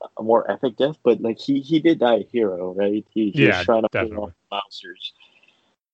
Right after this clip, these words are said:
Speaker 1: um, with Casey. Um,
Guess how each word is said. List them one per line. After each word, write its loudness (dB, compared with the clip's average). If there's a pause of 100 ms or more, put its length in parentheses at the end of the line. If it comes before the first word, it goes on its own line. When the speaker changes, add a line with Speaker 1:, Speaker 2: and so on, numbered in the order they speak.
Speaker 1:
um, -2
with -4
Casey. -2 (1160)
Um, 2